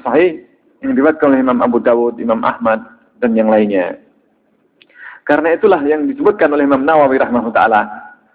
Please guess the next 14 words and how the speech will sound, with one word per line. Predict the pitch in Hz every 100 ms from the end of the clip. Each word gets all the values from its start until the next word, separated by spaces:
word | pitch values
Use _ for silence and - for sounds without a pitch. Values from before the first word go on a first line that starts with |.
| _ -
bahwasanya | 139 135 139 - 139 131 151 165 165 -
yang | 147 120
dimaksud | 135 143 - -
dengan | 135 131 117
tulisan | 180 190 185 - 185 147
di | 139 -
sini | 156 143
adalah | 120 123 -
tulisan | 330 330 160 143 131
yang | 123
hakiki. | 120 113 123 117 104 92 - _ _ _ _ _ _ _ -
Betul-betul | - 151 127 185 160
tulisan. | 175 175 165 156 - - - _ _ _ _ _ _ -
Bukan | 131 170 196